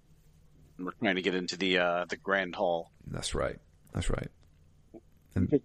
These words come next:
Speaker 1: cool. Like, just the progression, like, to this point, right? You start off in this, like, village where everything's dirty, and then you get to the castle that's kinda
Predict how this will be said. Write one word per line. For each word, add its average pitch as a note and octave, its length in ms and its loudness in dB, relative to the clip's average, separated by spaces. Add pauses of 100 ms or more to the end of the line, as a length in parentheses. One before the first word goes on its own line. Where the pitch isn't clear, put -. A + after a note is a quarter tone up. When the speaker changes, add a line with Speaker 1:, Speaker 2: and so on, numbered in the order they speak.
Speaker 1:
cool. E3 240 4
Like, A#2 140 0
just - 180 -2
the C3+ 80 2
progression, A#2 640 0
like, G2 200 -4
to A2+ 100 -8
this F#2 180 -4
point, F#2+ 340 -2
right? G#2+ 220 2
You G2+ 80 -10
start A2+ 260 0
off G2+ 260 -2
in G2 120 -10
this, - 180 -6
like, F#2+ 240 -2 (1080)
village A2+ 500 0
where A2 80 0
everything's G#2 420 -4
dirty, A2+ 460 0
and G2+ 80 -6
then G#2+ 120 -6
you G#2 80 -10
get G#2+ 120 -6
to - 120 -8
the G2+ 120 -2
castle G#2+ 680 -2
that's G2+ 180 -10
kinda G2 400 0